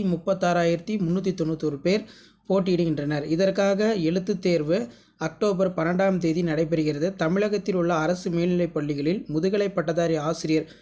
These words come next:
உடற்கல்வி இயக்குனர் கிரேட் ஒன்னு, அதே மாதிரி கணினி பயிற்றுனர் கிரேட் ஒன்னு ஆகிய பதவிகளில் டோட்டலாக வந்து பார்த்தீங்கன்னா ஆயிரத்தி தொள்ளாயிரத்தி தொண்ணூத்தாறு காலி பணியிடங்கள் போட்டித் தேர்வு மூலம் நிரப்பும் வகையில்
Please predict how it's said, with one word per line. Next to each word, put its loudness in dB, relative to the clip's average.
உடற்கல்வி 0
இயக்குனர் 0
கிரேட் 0
ஒன்னு, 0
அதே 0
மாதிரி 0
கணினி 0
பயிற்றுனர் 0
கிரேட் 0
ஒன்னு -2
ஆகிய 2
பதவிகளில் 0
டோட்டலாக 2
வந்து 0
பார்த்தீங்கன்னா 0
ஆயிரத்தி 0
தொள்ளாயிரத்தி 0
தொண்ணூத்தாறு 0
காலி 0
பணியிடங்கள் -2
போட்டித் -2
தேர்வு 0
மூலம் -2
நிரப்பும் -4
வகையில் -2